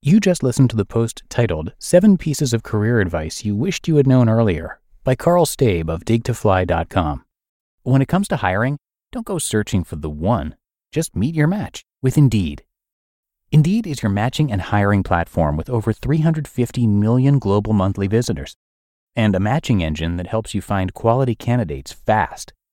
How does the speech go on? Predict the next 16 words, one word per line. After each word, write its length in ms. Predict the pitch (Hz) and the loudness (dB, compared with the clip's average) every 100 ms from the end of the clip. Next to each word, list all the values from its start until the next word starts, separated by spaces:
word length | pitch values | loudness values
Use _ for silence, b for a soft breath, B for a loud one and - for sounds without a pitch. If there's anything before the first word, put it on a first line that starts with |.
| _ _ _ - | _ _ _ -8
Ditch 220 | 226 - | -8 -2
the 100 | 151 | -2
busy 300 | 104 104 104 | 0 0 -2
work. 340 | 73 65 - - _ _ _ _ | -2 -6 -12 -20 _ _ _ _
Use 220 | 135 160 | -2 4
Indeed 420 | 180 123 151 151 | 4 4 0 -2
for 80 | - | -4
scheduling, 680 | - - 120 135 131 135 - | -10 -2 -2 0 -2 -6 -10
screening, 500 | - 104 110 117 135 | -6 0 2 0 0
and 100 | 120 | 0
messaging. 460 | 135 - 73 69 - _ _ _ _ _ | 0 -2 -4 -6 -10 _ _ _ _ _
Ninety-three 640 | 107 117 160 170 - 147 143 | -2 2 2 0 -6 -6 -6
percent 340 | 123 - 113 | -4 0 2
of 60 | 104 | 2
employers 500 | 95 120 120 76 - | 0 0 0 -2 -4
agree. 400 | - 107 101 | 0 0 0